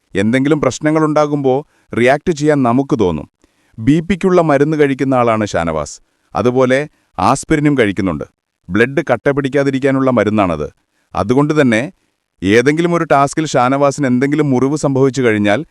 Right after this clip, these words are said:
രക്തം കട്ട പിടിക്കില്ല. നിവിൻ എന്ന് പറഞ്ഞവൻ അവിടെ നിൽക്കുമ്പോ ഇവർ തമ്മിൽ എന്തെങ്കിലും പ്രശ്നമുണ്ടായിട്ട് ഷാനവാസിന്റെ നെഞ്ചു നോക്കി പിടിച്ച് ഒരു തള്ളു കൊടുത്തു കഴിഞ്ഞാൽ അയാൾ മരിച്ചുപോകും. കാരണം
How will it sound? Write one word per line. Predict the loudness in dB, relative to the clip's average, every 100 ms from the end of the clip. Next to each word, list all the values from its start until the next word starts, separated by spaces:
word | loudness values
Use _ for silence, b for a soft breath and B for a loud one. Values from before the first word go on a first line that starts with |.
| _ _
രക്തം | -2 -2 0 0
കട്ട | 0 2
പിടിക്കില്ല. | 2 2 -2 -8 -10 _ _ _ _ _ _
നിവിൻ | 0 2 4 2
എന്ന് | 2 2
പറഞ്ഞവൻ | 2 2 2 2
അവിടെ | 2 2
നിൽക്കുമ്പോ | 2 0 0 0 0 -4 _ _ -4
ഇവർ | 0 2
തമ്മിൽ | 2 2 2
എന്തെങ്കിലും | 2 0 0 -2
പ്രശ്നമുണ്ടായിട്ട് | -2 0 0 4 4 4 0 -4 -6 _
ഷാനവാസിന്റെ | -4 0 2 2 2 0 -2
നെഞ്ചു | 0 0 0 0
നോക്കി | 0 0 -2
പിടിച്ച് | -4 -2 0 0
ഒരു | 2 0
തള്ളു | 0 0
കൊടുത്തു | 0 -2 -2
കഴിഞ്ഞാൽ | -2 0 -2 -4 -6 _ _
അയാൾ | 2 2 2
മരിച്ചുപോകും. | 2 0 -2 -2 -2 -4 -12 _ _ -6
കാരണം | -2 0 0